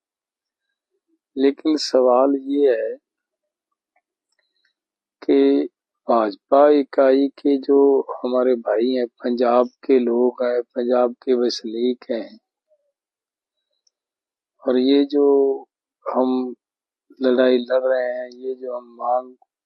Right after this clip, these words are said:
उठा रहे हैं एमएसपी गारंटी कानून की, ये पूरे पंजाब के लिए है।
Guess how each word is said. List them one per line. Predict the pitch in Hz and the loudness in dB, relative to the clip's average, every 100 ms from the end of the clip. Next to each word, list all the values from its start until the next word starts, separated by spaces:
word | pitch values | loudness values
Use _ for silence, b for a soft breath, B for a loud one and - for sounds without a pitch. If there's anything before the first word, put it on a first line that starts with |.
| _ _ _ | _ _ _
उठा | - - - 123 | -20 -10 2 4
रहे | 127 127 123 | 4 2 -2
हैं | 123 123 | -6 -10
एमएसपी | 123 123 120 - - 120 | -14 -20 -20 -14 -6 -4
गारंटी | 120 117 117 113 - 113 | -2 -4 -6 -10 -14 -14
कानून | - 120 120 120 | -14 -14 -12 -14
की, | 113 _ 139 | -16 _ -6
ये | 131 | -4
पूरे | 127 _ - 131 127 123 _ _ _ _ _ _ _ _ _ _ _ - | -4 _ -6 -2 -2 -2 _ _ _ _ _ _ _ _ _ _ _ -8
पंजाब | 131 127 131 139 - - | -4 0 2 0 -2 -4
के | 135 | -2
लिए | 131 127 120 107 | -2 -2 -2 -4
है। | 107 120 | -8 -12